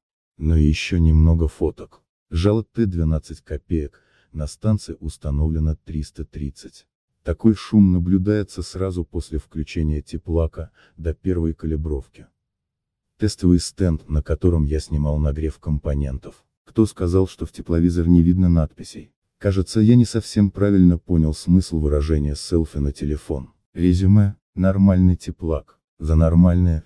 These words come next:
в принципе, деньги. Из конкурентов, Infisense P два, наверное. Но у него температурный диапазон уже, P два Pro на том же сенсоре, что и обозреваемый, дороже уже довольно значительно,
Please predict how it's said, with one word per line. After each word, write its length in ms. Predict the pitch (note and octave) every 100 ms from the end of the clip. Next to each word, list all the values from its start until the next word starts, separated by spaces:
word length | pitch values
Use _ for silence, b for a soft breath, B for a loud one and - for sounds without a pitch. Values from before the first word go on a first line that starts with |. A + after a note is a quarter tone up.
| _
в 160 | _ -
принципе, 520 | G2 G2 F#2 - E2+
деньги. 480 | D#2+ F#2+ F2 D2+ - _ _
Из 140 | - -
конкурентов, 840 | D#2+ D#2+ - F2+ G#2 G2 F2 - _ _ _
Infisense 640 | G2 F#2 F#2+ - A#2+ G#2+ -
P 160 | - E2
два, 320 | D#2+ E2+ F#2+
наверное. 760 | F2 D#2+ D2 C2+ C2 B1+ C2+ _ _ _ _
Но 200 | E2+ E2+
у 40 | E2
него 260 | F2 G#2+
температурный 840 | - F2 D#2+ E2 E2 - F#2 F2 D#2
диапазон 720 | D#2+ D2+ - D2 D#2 D#2+ D#2+
уже, 380 | D2 D2 D2 _ _
P 100 | G2+
два 260 | F2+ F#2+ A2+
Pro 260 | - F#2 F#2
на 160 | F2+
том 200 | - F#2
же 120 | E2+
сенсоре, 500 | D#2+ F#2 E2+ F#2 F2
что 240 | F2+ - E2
и 40 |
обозреваемый, 880 | D#2+ D#2+ D2+ D#2 D2 C#2 C2 C2+ - _ _
дороже 400 | D#2+ D#2+ D#2+ D#2+
уже 220 | D2+ D#2+
довольно 420 | D#2 E2 F2 E2+
значительно, 800 | E2+ E2+ F2 - E2 - C2 B1+